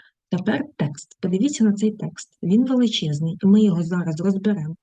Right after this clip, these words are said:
Ваше домашнє завдання буде розібрати його,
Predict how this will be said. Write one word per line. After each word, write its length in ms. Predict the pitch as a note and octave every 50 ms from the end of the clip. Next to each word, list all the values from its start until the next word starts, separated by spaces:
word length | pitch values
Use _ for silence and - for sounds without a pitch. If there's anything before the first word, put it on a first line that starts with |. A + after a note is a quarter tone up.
| _ _ -
Ваше 340 | E3+ F3+ F#3+ G3+ G3+ G3+ F#3+
домашнє 440 | D#3 E3 F3 F#3 G3+ G3+ G3+ - A3
завдання 500 | G3 G3 F#3 F3+ E3+ D#3+ D3+ D3+ D#3 D#3+
буде 340 | D#3 D#3 E3 F3 E3 F3+ G#3+ - _ _ -
розібрати 1200 | F3 F3+ G3 A3 A#3+ A#3 A3+ G3 E3+ D#3+ E3+ F#3 G3+ B3 A#3+ G#3 G3+ G3 G3 E3 D3 C#3+ D3 - D#3+
його, 460 | D#3+ D#3+ D#3+ E3+ E3+ E3 E3+ F#3